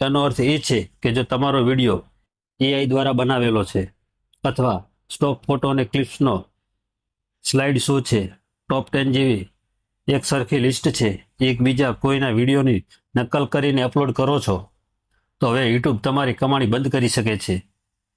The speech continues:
મિત્રો, એ-, એનો મતલબ એવો છે કે તમે અત્યારે, તમે YouTube-માં સર્ચ કરશો તો બધી એ આઈ,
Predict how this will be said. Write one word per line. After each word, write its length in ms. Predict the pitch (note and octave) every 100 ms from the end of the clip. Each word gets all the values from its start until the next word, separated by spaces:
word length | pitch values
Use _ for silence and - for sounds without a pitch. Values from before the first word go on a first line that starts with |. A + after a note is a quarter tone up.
| _ _ _ _ _ _ _ _ _ _ _ _ _ _ _ _ _ _ _ _ _ _ _ _
મિત્રો, 200 | B2+ C#3+
એ-, 240 | C#3 D3 - _ _ _ _ _ _ _ D3+
એનો 240 | C#3+ D#3
મતલબ 380 | C#3+ C#3+ D3 C#3+
એવો 200 | D#3+ E3
છે 280 | C#3 C#3 D3+ _ _ _ _ _ _ _ _ _ _
કે 100 | -
તમે 220 | - C#3 C#3
અત્યારે, 380 | C3+ D3+ C#3+
તમે 320 | C#3 C#3 C#3+ C#3
YouTube-માં 300 | C3 C#3 C3+
સર્ચ 280 | C3+ C3
કરશો 300 | - C#3 -
તો 100 | C#3
બધી 200 | B2 A#2
એ 240 | C3+ C3 C#3
આઈ, 280 | C#3 C#3+